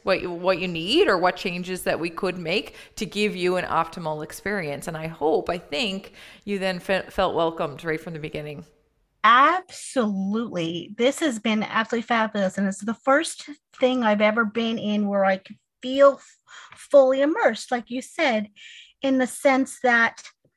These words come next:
Speaker 2: if there's something I can't do, because you have a lot of people who are first timers, some people haven't even worked out before in their
Speaker 1: Right.
Speaker 2: lives.
Speaker 1: Yep.
Speaker 2: And they're
Speaker 1: There's
Speaker 2: in
Speaker 1: different
Speaker 2: their
Speaker 1: reasons why people can't do things.
Speaker 2: Right. So they're, they're in their <laughs> living rooms and they're lifting, like, soup cans and doing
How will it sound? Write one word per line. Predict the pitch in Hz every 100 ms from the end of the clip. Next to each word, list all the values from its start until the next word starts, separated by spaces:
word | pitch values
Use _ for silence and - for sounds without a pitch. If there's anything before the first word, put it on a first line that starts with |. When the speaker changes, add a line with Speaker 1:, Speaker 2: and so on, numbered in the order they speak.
| _ _ _
Speaker 2:
if | - 285 -
there's | 330 294
something | 311 294 285
I | 233
can't | - 262 277 320
do, | - - 196 294 320 _ -
because | - 381
you | 523
have | 494
a |
lot | 370
of | 285
people | 302 302 277 269
who | 269
are | 262
first | 269 254 -
timers, | 285 247 254 -
some | 302
people | 311 302
haven't | 269 262
even | 254 233 226 202 190 208
worked | 233 233 226
out | 214
before | 202 185 190
in | 190
their | 190
Speaker 1:
Right. | 190 185
Speaker 2:
lives. | - - -
Speaker 1:
Yep. | 180 220 -
Speaker 2:
And | 226
they're | 240
Speaker 1:
There's | 214
Speaker 2:
in | 269
Speaker 1:
different | 277 294 233
Speaker 2:
their |
Speaker 1:
reasons | 233 269 311 226
why | 208
people | 196 208 190
can't | 196 170
do | 165 160
things. | 160 143 160 - - _ -
Speaker 2:
Right. | 440 269 -
So | 311
they're, | 302 302 - -
they're | 339
in | 359
their | 349
<laughs> |
living | 294 302 359
rooms | 320 226 240
and | 240
they're | 233
lifting, | 240 240 269
like, | 254 285
soup | - 415 480
cans | - 208 202 220
and | 214
doing | 220 214 254 302